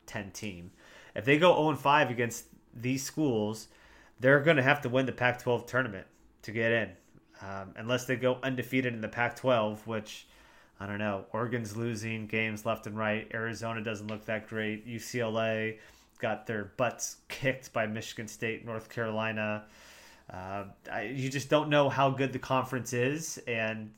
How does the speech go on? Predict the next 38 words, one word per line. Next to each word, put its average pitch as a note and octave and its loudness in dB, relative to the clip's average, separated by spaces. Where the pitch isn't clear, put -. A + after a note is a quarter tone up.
the - -14
Pac-twelve C3 2
hasn't A2+ -2
been A2 -6
great A2 -4
in B2+ -4
the C3+ 0
non-conference D3 -4
schedule D3+ -2
so D#3 -2
far. D#3+ 0
So, D3 6
S C3 0
C's C3 0
gotta B2 4
win A#2+ 0
a G#2+ -6
couple A2 -8
of G#2+ -4
these G#2+ -4
games G#2 -2
in B2+ -8
order A2+ -4
to A#2 -10
make A2+ -6
their A2 -4
resume A2 -2
look G#2+ -4
good A2+ -6
for - -12
the G#2+ -4
selection G#2+ -6
committee G#2+ -6
come G#2 -6
March. G#2 -2
If G#2+ -8
they A#2+ 2
don't, C3 6